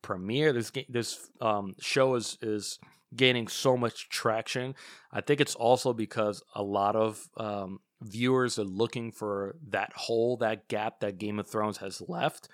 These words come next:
And it looks like, you know, some people are turning towards, like, The Watchmen, but it looks like The Witcher is trying to be that show that's gonna fill that gap. Um, and it just looks really, really good, whether you're a fan of the books,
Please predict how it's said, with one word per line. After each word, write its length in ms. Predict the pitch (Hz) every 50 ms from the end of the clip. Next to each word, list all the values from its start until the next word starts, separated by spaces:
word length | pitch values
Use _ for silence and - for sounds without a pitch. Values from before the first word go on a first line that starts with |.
| - - - - - _ _ _ -
And 160 | 113 110 110
it 80 | 107 107
looks 320 | 104 113 127 127 - -
like, 300 | 120 107 107 104 101 101 -
you 80 | 131
know, 80 | 120 110
some 220 | - - 139 123
people 260 | - 135 131 - 131
are 100 | 117 107
turning 300 | 104 - - 117 110 110
towards, 320 | - - 117 107 104 98 92
like, 160 | 92 95 -
The 80 | - 85
Watchmen, 600 | 87 92 98 113 - - - 139 143 151 160 151 - - - - - - _ _ -
but 320 | 107 107 107 107 - - _ _ _ _ _ _ _ _ _ _ _ _ _ _ _ - - - -
it 40 |
looks 220 | 123 135 143 - -
like 140 | 139 - -
The 80 | 120
Witcher 340 | 107 107 127 127 - - 117
is 100 | 110 -
trying 260 | - - 113 110 107
to 60 | 104
be 220 | 98 104 104 101 104
that 300 | 95 98 98 95 - -
show 280 | - - 127 117 113
that's 140 | 107 98 90
gonna 220 | - 110 95 90 -
fill 340 | - - - 110 104 101
that 240 | 92 98 92 92 - - _
gap. 380 | - 104 101 101 110 - - - - - - - - _ _
Um, 440 | - 104 104 104 101 101 101 98 101
and 100 | - 107
it 120 | 113 123 -
just 220 | 165 156 - -
looks 240 | 147 131 113 92 90
really, 260 | 101 120 120 120 120
really 240 | 117 117 110 113 107
good, 300 | 95 107 131 135 107 104
whether 180 | 104 101 101
you're 160 | 98 98 98 92
a 60 | -
fan 260 | - - 110 104 101
of 60 | 92
the 80 | 90 87
books, 420 | 90 - 226 - - - - -